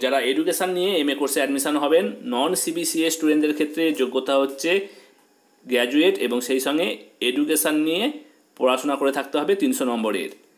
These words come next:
অথবা অন্যান্য graduate স্টুডেন্টরাও পারবেন, সেই সঙ্গে বিএড থাকতে হবে বা special বিএড থাকতে হবে।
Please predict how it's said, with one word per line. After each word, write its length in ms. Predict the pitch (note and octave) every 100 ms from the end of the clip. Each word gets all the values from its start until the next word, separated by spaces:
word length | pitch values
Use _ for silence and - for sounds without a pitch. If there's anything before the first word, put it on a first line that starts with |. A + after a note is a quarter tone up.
| _ - - - A2
অথবা 320 | B2 D3 E3+ G#3+ - - - - C3+
অন্যান্য 320 | D#3+ D#3+ E3 D#3+
graduate 340 | C#3 C3 D3 D3+
স্টুডেন্টরাও 380 | D#3+ D3+ D#3 E3
পারবেন, 300 | D#3 D#3 F#3 A3 - -
সেই 140 | A#2
সঙ্গে 180 | C3+ D3+ C#3 A#2+
বিএড 240 | C#3 D3+ D3+
থাকতে 220 | D3+ D3+ D#3+
হবে 160 | D#3+ F3+ C#3+
বা 80 | B2 A#2+
special 300 | B2+ B2 D3+ C#3+
বিএড 180 | C#3 D#3 B2+
থাকতে 240 | A#2 B2 G#2+
হবে। 180 | F2+